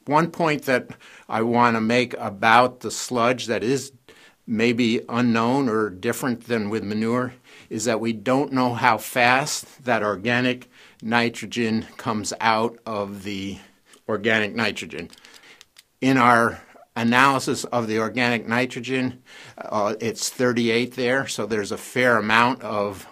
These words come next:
organic nitrogen that we have to account for. Normally, we would account for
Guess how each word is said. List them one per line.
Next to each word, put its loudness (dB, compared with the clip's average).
organic -4
nitrogen -10
that 0
we 0
have -2
to -8
account -10
for. -14
Normally, 4
we 2
would -2
account -6
for -8